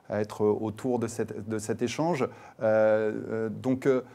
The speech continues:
euh, Niji, euh, rap-, rapidement, euh, c'est, euh, aujourd'hui, après vingt ans d'expérience et, euh, plus de vingt pour cent de croissance ces cinq dernières années,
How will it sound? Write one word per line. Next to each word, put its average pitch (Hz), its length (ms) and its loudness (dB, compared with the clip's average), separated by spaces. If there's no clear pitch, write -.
euh, 117 160 4
Niji, 131 800 2
euh, 110 600 4
rap-, 117 300 0
rapidement, 131 720 2
euh, 107 260 4
c'est, 117 380 0
euh, 101 200 2
aujourd'hui, 120 540 4
après 113 260 0
vingt 120 240 0
ans 123 80 2
d'expérience 127 800 2
et, 127 220 6
euh, 104 200 4
plus 123 100 -6
de 107 80 -4
vingt 120 140 2
pour 120 220 -6
cent 135 160 0
de 123 80 4
croissance 123 540 0
ces 120 100 0
cinq 117 440 0
dernières 120 480 0
années, 127 320 2